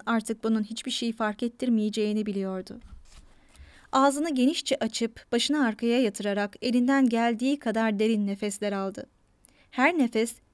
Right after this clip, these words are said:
canını öncekinden biraz daha az yakıyordu. Zihni açıldı.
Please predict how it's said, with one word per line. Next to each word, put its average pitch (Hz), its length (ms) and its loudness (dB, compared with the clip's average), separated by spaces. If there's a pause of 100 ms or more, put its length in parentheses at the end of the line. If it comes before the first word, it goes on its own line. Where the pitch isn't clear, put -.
canını 233 400 4
öncekinden 233 760 2
biraz 233 340 0
daha 214 220 -2
az 208 260 -2
yakıyordu. 190 640 -8 (680)
Zihni 220 360 2
açıldı. 196 520 -6